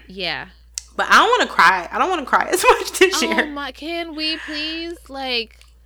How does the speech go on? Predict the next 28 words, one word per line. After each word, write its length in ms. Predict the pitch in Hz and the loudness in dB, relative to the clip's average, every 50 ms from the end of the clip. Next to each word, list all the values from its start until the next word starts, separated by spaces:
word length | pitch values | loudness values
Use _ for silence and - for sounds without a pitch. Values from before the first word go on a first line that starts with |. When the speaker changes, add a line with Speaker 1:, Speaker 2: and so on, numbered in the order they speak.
| - | -4
Speaker 2:
I 120 | - 240 247 | -4 -4 -2
just 200 | 254 285 269 233 | -2 -6 -4 -4
don't 100 | 208 190 | -4 -4
wanna 160 | 185 175 170 | -4 -8 -10
cry 260 | - - 156 151 151 | -4 -6 -6 -4 -6
as 140 | 147 151 - | -14 -14 -14
much. 380 | 151 - - - - - - _ - - - - | -14 -14 -16 -16 -18 -20 -20 _ -20 -16 -4 -2
'Cause 100 | 320 254 | 4 6
I 60 | 277 | 8
had 220 | - 494 480 427 - | 10 10 8 8 6
some 160 | 302 - - - | 2 0 2 4
ugly 300 | - 196 190 190 196 180 | 4 4 4 4 2 2
cries 360 | 180 190 180 147 143 156 147 | 4 4 4 4 4 2 -2
this 180 | - 156 - - | -6 -10 -10 -10
year. 340 | - - 120 117 - - - - - _ _ _ | -10 -10 -10 -10 -14 -18 -20 -20 -20 _ _ _
Speaker 1:
Jeez. 760 | - 160 160 160 160 165 160 160 156 156 151 143 - - - _ _ _ _ _ - | -14 -8 -6 -6 -4 -4 -4 -6 -6 -8 -12 -14 -20 -20 -20 _ _ _ _ _ -10
Speaker 2:
Like, 380 | 247 220 190 208 208 - - - | -8 -4 -4 -4 -4 -6 -8 -6
in 140 | - 233 240 | -6 -4 2
my 200 | 247 233 226 233 | 4 4 4 4
car, 400 | 226 247 233 208 202 202 202 196 | 6 6 8 8 8 8 6 4
walking 240 | 196 190 208 247 262 | 4 2 0 0 2
down 160 | 233 220 208 | 0 2 2
the 80 | 214 214 | 2 -2
street, 340 | - - - 220 220 214 - | -4 -4 -6 -8 -8 -8 -8
just, 180 | 226 240 226 - | -8 -8 -6 -6
like, 180 | - - - | -8 -8 -8
some 260 | - 202 175 175 160 | -8 -8 -8 -8 -8
real 580 | - 170 196 208 214 220 214 214 202 202 214 | -6 -4 -2 -2 0 0 -2 -2 -2 -4 -6